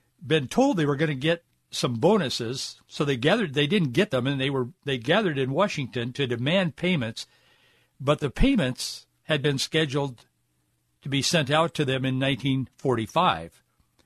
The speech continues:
This was nineteen thirty-two. Today in nineteen forty-three,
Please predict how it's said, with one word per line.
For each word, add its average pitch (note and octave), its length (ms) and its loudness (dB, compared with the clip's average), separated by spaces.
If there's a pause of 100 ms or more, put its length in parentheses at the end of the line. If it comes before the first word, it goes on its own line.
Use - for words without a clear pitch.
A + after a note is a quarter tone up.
(400)
This C#3 180 -6
was A#2+ 320 -6
nineteen A#2+ 600 -2
thirty-two. A2 680 0 (1600)
Today A3+ 260 6
in G3+ 40 6
nineteen G3+ 300 4
forty-three, E3+ 680 0